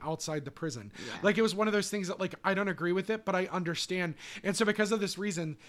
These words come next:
Speaker 1: his legal rationale was sufficient new evidence was not available from the original trial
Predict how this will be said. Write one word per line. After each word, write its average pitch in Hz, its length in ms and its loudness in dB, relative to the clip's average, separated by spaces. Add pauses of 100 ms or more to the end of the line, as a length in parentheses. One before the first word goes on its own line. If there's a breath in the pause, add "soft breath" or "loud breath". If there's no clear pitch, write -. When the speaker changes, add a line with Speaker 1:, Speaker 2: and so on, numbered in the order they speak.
Speaker 1:
his 180 160 0
legal 202 260 0
rationale 180 580 4
was 160 240 2
sufficient - 580 -2
new 202 120 4
evidence 185 340 0
was 165 140 -4
not 180 160 2
available 170 540 0
from 160 180 -6
the 160 120 0
original 185 380 -2
trial 151 480 -2